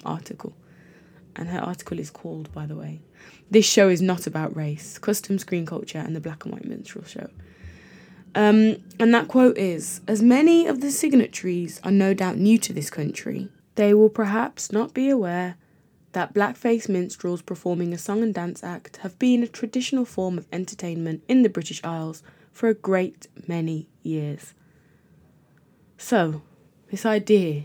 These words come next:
that these signatories are new to the country, i e at the Windrush Generation, who have recently arrived,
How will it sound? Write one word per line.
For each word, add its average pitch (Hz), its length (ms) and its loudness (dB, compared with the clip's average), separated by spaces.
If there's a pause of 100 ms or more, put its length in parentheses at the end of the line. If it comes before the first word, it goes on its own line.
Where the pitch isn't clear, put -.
that - 140 -12
these 185 200 -12
signatories 202 680 -4
are 165 80 -6
new 180 180 -4
to - 140 -12
the 160 100 -8
country, 151 560 -10 (240)
i 160 120 -6
e 147 360 -6 (140)
at 165 200 -10
the 151 100 -12
Windrush 156 260 -8
Generation, 147 600 -10
who 160 180 -8
have - 180 -14 (500)
recently 277 380 -2
arrived, - 420 -10